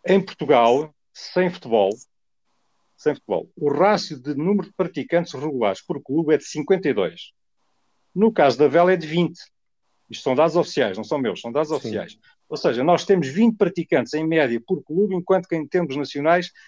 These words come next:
Speaker 1: são cinquenta e dois. Mas se quisermos ficar pelas náuticas,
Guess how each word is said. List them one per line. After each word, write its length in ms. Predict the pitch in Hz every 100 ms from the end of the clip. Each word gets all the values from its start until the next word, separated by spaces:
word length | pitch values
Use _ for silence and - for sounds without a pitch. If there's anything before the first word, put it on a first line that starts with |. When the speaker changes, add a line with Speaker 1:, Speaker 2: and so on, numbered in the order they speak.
| _
Speaker 1:
são 260 | - 175
cinquenta 560 | 165 - 175 180 196 170
e 60 | 143
dois. 320 | 110 87 -
Mas 120 | 160 165
se 60 |
quisermos 460 | - 175 196 165 160
ficar 340 | - 175 117
pelas 300 | - 170 139
náuticas, 720 | 123 98 90 101 - 110 -